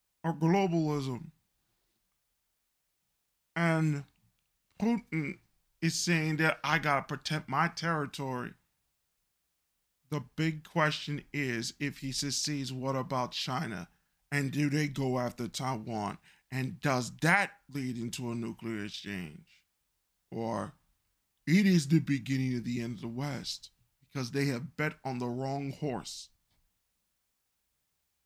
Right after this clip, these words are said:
There are a lot of things about the corruption and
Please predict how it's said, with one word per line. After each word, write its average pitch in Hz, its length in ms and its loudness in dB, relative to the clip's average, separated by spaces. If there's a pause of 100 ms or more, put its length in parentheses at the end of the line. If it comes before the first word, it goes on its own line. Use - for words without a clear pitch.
(600)
There 147 100 -2
are 123 300 4
a 120 40 0
lot 131 360 4
of 151 220 0
things - 560 -6 (720)
about 123 720 0 (1160)
the 135 80 -6
corruption 160 1080 0 (220)
and 113 180 -6